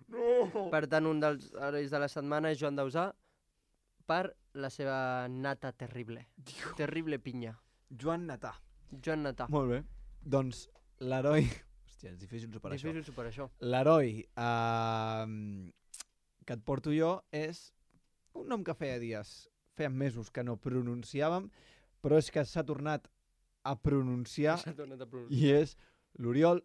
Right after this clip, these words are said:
Speaker 1: Mitjà. Sembla un rodolí. Eh, Oriol Mitjà,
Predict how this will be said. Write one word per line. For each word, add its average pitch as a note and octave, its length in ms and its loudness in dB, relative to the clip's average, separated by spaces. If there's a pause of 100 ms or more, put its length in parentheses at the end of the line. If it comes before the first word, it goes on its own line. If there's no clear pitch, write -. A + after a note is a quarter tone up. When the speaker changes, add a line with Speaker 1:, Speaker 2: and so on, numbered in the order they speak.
(120)
Speaker 1:
Mitjà. A2+ 500 -6 (440)
Sembla F#2+ 240 -12
un F#2+ 60 -10
rodolí. G2+ 320 -4 (760)
Eh, A2+ 680 4
Oriol D3+ 280 6
Mitjà, E3+ 380 4